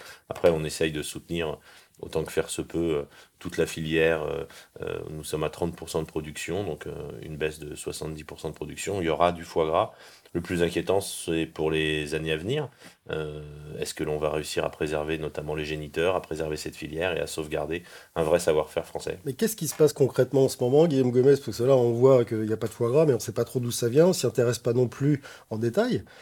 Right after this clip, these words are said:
Speaker 2: Euh, alors que vous, en fait, ça fait partie de votre job. C'est pas juste d'aller, euh, montrer la bonne cuisine à, à l'étranger, c'est aussi de vous occuper de résoudre ce genre de problème, en tous les cas de participer à la résolution.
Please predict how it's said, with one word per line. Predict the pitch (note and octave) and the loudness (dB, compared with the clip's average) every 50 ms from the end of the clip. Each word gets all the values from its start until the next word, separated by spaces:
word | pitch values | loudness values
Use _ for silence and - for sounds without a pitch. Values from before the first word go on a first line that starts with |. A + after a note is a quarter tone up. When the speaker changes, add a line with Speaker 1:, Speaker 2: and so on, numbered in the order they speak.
| - - - _ - A#2+ | -20 -20 -20 _ -4 0
Speaker 2:
Euh, | A#2+ A#2+ A#2+ B2 B2 A#2+ B2 - | 2 4 4 4 4 4 2 2
alors | B2+ C3 C#3 C3 - | 4 4 4 4 4
que | - | 4
vous, | C#3+ C#3+ D#3 A3+ B3+ | 4 4 4 4 2
en | E3+ | 2
fait, | - - A3 A3 | 4 2 2 2
ça | - - C3 | 2 -2 0
fait | - - G3 | 2 2 4
partie | F3+ - C#3 - - | 4 4 4 2 0
de | D#3 | 0
votre | B2+ C3 C3 C3 | 2 2 4 4
job. | E3 E3 - | 6 4 4
C'est | - - A#2 | 4 0 -2
pas | A2+ B2 A#2+ | 0 2 2
juste | B2 D3 E3 C#3+ | 2 2 0 2
d'aller, | B2 B2 B2+ C#3+ D3+ C#3+ | 2 4 4 6 6 6
euh, | A#2+ A2 | 4 4
montrer | G#2+ B2+ C3 - - D3 | 2 0 0 0 0 0
la | B2 A#2 | 2 2
bonne | A#2+ C3+ C#3 | 4 2 2
cuisine | - - C3 B2+ C#3+ C3+ | 2 -2 -2 -2 0 2
à, | B2 A#2+ A2+ A2+ - - - - - - - - B2 | 2 2 0 -2 -6 -10 -18 -20 -20 -14 -6 -2 0
à | |
l'étranger, | A#2 A#2+ A#2 - A#2 A2+ B2 F3 A3 | 2 0 0 0 0 2 2 2 2
c'est | G#3+ - C3 | 2 0 0
aussi | A#2+ A#2 - F3 | 0 0 -2 -2
de | B2 | -2
vous | A#2 A#2 A2 C#3 | -2 0 0 -2
occuper | C#3 - - A2 - E3+ | -2 -2 -4 0 2 2
de | C#3 | 4
résoudre | A#2 C#3 C3+ C3 C#3+ F3 F3 | 6 6 6 6 6 2 0
ce | - - | 0 0
genre | B2 B2+ B2 | 2 2 2
de | B2 A#2 | 2 2
problème, | G2 - - B2 C#3 E3+ E3+ | 0 -2 0 4 4 4 4
en | C3+ B2 | 2 0
tous | - - | -2 -2
les | A#2+ A#2 | -2 0
cas | - C#3 | 0 0
de | - | 2
participer | - C#3+ - - D#3 C#3+ - - C3 - F#3+ | 0 0 0 0 -4 -4 -4 -2 2 4 6
à | E3+ | 6
la | C3+ B2+ | 6 6
résolution. | A#2+ B2 A2+ A#2+ A2+ G#2+ - - D#3+ | 4 4 2 0 -2 -2 -4 -6 -8